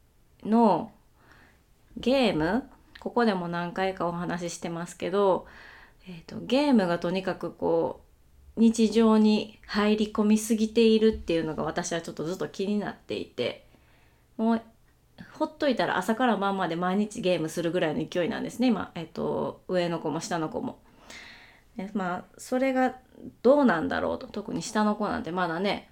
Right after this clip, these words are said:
えー、四歳になったばっかりで、上の子もまだ幼稚園卒園してないですし、なんか、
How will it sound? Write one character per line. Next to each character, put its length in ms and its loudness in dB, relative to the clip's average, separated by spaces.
え 60 -8
ー、 60 -8
四 220 4
歳 140 -6
に 60 -6
な 80 -6
っ 80 -14
た 100 -4
ば 120 -4
っ 100 -10
か 140 -4
り 220 -6
で、 180 -8
上 160 6
の 120 6
子 100 -2
も 100 0
ま 120 -2
だ 100 0
幼 160 0
稚 140 -6
園 380 -6
卒 320 -6
園 120 -4
し 60 -10
て 100 -8
な 160 -8
い 80 -12
で 80 -14
す 180 -14
し、 520 0
な 120 2
ん 60 -6
か、 320 0